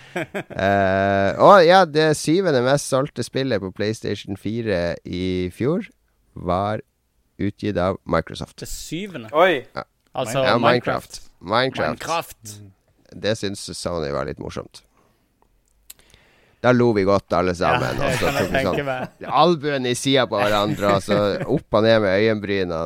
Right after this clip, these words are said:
Speaker 1: og ristet litt på hodet. Så det var stemning, det. Ja, Hasse da, har du forberedt, eh, nå har du fått god tid til å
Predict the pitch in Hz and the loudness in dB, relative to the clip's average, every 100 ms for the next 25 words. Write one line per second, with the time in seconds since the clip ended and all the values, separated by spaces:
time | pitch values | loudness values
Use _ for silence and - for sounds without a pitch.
0 | 87 85 95 95 92 90 92 104 - 90 | -4 -2 -2 0 -2 -2 -4 -6 -6 -6
1 | 85 - 82 98 90 87 67 - - 127 | -6 -8 -8 -6 -6 -4 -6 -8 -16 -16
2 | 120 160 156 - 151 - 135 131 _ 131 | -14 -14 -14 -14 -16 -16 -18 -18 _ -20
3 | _ _ _ _ _ _ - 101 113 110 | _ _ _ _ _ _ -8 -4 -2 0
4 | 110 101 107 101 98 85 73 73 60 110 | -2 -2 -2 0 -2 -2 -4 -4 -2 2
5 | 185 - - _ _ - 113 185 220 - | 4 2 -6 _ _ -10 -4 -2 -2 -2
6 | 185 139 113 104 123 135 139 - 147 160 | 2 6 4 4 0 -2 -4 -2 -2 -2
7 | 156 139 123 _ 110 104 104 107 113 127 | -4 -4 -4 _ -4 0 0 0 -2 -2
8 | 131 120 131 143 135 135 123 120 - 87 | -2 -2 -6 -4 -6 -6 -4 -6 -6 -4